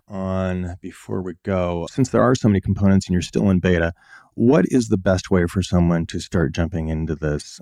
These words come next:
First, to explore from, if you're just getting started in decentralized identity and trying to understand this idea of verifiable credentials, what's the best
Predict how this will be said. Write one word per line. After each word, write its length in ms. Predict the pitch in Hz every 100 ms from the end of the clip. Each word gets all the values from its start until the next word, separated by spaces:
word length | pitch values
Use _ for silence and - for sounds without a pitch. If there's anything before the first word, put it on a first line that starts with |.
| _
First, 380 | - 117 - -
to 200 | 110 92
explore 840 | - - - 92 90 90 90 95 _ 101
from, 420 | - 90 87 87 - _ _ _ _ _ _ -
if 200 | 95 -
you're 100 | 87
just 200 | 104 -
getting 200 | 92 85
started 400 | - 82 87 80
in 220 | 80 80 - -
decentralized 600 | 87 - 85 87 78 80
identity 420 | 78 80 82 80
and 100 | 80
trying 200 | - 85
to 60 | 80
understand 460 | 80 78 - 78 -
this 200 | 82 -
idea 340 | 78 80 78
of 60 | 76
verifiable 600 | 80 78 - 80 76 78
credentials, 720 | - 80 78 80 71 78 -
what's 200 | 113 -
the 100 | 113
best 420 | - 87 82 -